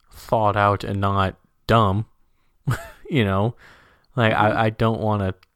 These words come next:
Speaker 1: think that, oh, I give out terrible advice except for in situations where I'm not, I'm lacking information and didn't put in the effort to try and
Speaker 2: Mm-hmm.
Speaker 1: obtain better information or wasn't provided with better information.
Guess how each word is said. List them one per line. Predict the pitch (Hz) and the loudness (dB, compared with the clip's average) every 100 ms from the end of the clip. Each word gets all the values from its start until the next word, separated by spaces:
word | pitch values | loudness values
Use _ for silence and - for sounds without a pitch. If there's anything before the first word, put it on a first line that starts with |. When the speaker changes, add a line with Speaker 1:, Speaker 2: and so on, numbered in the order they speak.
| _ _ | _ _
Speaker 1:
think | - - 127 113 - | -20 -6 -2 -2 -2
that, | 110 92 - | -4 -4 -2
oh, | 110 104 | -2 0
I | 92 92 92 - _ _ _ _ _ _ _ _ - | -2 -4 -8 -12 _ _ _ _ _ _ _ _ -8
give | 117 113 104 | 0 2 4
out | 101 101 | 0 0
terrible | - 113 107 101 98 | -4 -2 -2 -2 -4
advice | 95 104 92 95 92 - - _ _ _ _ _ _ _ _ _ _ - | -4 -2 -2 -2 -6 -12 -18 _ _ _ _ _ _ _ _ _ _ -10
except | 110 - - 104 - | -10 -6 -6 -8 -10
for | - 110 101 | -4 0 0
in | 104 104 | 0 -2
situations | - 117 107 104 101 110 95 | 0 0 2 0 0 -2 -6
where | 104 95 | -2 -2
I'm | 90 92 _ - | -2 -8 _ -6
not, | 107 107 104 104 - | -4 -2 0 0 0
I'm | 104 | -2
lacking | 104 107 - 113 | 2 0 0 -2
information | 101 - 95 95 95 - | -2 -2 -2 0 -2 -4
and | 92 92 - | -6 -8 0
didn't | 110 101 - | 0 0 -2
put | 120 101 | 0 0
in | 95 | -2
the | 95 | -2
effort | 98 95 104 92 | -2 -2 -4 -6
to | - 101 92 92 - - _ _ _ _ _ | -4 -4 -2 -4 -8 -18 _ _ _ _ _
try | - 110 98 | -2 0 2
and | 98 | 0
Speaker 2:
Mm-hmm. | |
Speaker 1:
obtain | 92 101 | -2 -2
better | 98 123 | 2 2
information | 123 135 127 127 | 2 0 0 0
or | 107 | 0
wasn't | 107 107 101 | -2 -2 -4
provided | 107 107 123 147 | 0 2 2 0
with | 147 | 0
better | 156 160 | 0 2
information. | 156 - 160 160 - 185 | 0 0 -2 -2 -4 -6